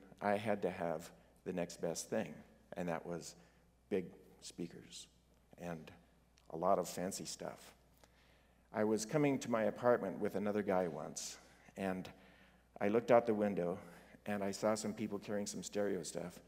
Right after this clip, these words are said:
and I said, "Look, they have the same stuff that I have." <laughs> Well, it was the same stuff that I had. <laughs>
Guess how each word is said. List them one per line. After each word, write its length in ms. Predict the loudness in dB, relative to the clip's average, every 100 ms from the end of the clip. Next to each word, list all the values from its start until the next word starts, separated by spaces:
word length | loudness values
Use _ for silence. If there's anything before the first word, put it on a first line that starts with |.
| -20 -20 -20 -20 -6
and 100 | -2
I 60 | 2
said, 200 | 2 6
"Look, 320 | 6 6 4
they 120 | 2
have 160 | 4 2
the 60 |
same 240 | 0 -2 -2
stuff 220 | -2 2
that 120 | 6
I 140 | 6 6
have." 420 | -2 -6 -10 -14 -16 -16
<laughs> 60 | -14 -12 -12 -10 -8 -6 -6 -10 -12 -12 -12 -12 -12 -12 -12 -14 -16 -16 -16 -18 -18 -20 -18 6
Well, 180 | 10 10
it 80 |
was 260 | 12 12 12
the 100 | 6
same 300 | 4 2 2
stuff 240 | 2 2
that 100 | 4
I 120 | 4 4
had. 320 | 2 -2
<laughs> 60 | -4